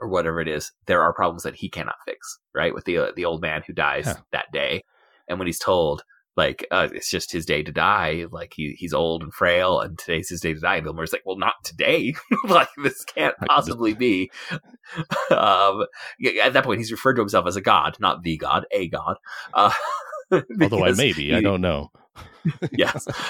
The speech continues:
Speaker 1: Uh, but he, but he realizes the limitations, and, and I think that's another i-, important part of, like, the, in identifying these overall messages of the film. There's the selflessness, but also the improving of yourself, but also recognizing that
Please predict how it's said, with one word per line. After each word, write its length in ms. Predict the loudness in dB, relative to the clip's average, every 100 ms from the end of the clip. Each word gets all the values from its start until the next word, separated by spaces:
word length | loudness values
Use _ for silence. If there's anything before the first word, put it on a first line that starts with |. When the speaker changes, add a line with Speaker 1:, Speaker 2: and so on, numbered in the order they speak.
| -8 2
Speaker 1:
Uh, 380 | 6 8 6 4
but 140 | 2
he, 140 | 2
but 140 | 4 4
he 100 | 4
realizes 460 | 6 6 4 -2
the 80 | -4
limitations, 680 | -2 -2 0 -2 0 -2 -4 -6
and, 140 | 0 2
and 160 | 4
I 60 | 2
think 160 | 0 0
that's 140 | 0
another 380 | 2 4 4 2 -6 _ _ _ _ -2
i-, 140 | 0 0
important 760 | -6 -8 0 2 2 -2 -10 -14 _
part 260 | 2 2 4
of, 240 | 0 0
like, 220 | 0 0 0
the, 240 | -2 -2
in 220 | -4 -4
identifying 440 | 0 0 0 -2 -2
these 120 | -2
overall 280 | 0 2 0
messages 380 | -2 -6 -8 0
of 60 |
the 100 | 0
film. 280 | 4 0 0
There's 200 | -6 -6
the 120 | -10
selflessness, 680 | -2 0 0 -2 -6 -2 -2
but 120 | 0
also 220 | -2 -2 -4
the 120 | -6
improving 400 | -2 -2 0 -2
of 60 |
yourself, 240 | 0 0 2
but 80 | 2
also 180 | 2 2
recognizing 640 | 0 0 -2 0 -2 -4
that 140 | -6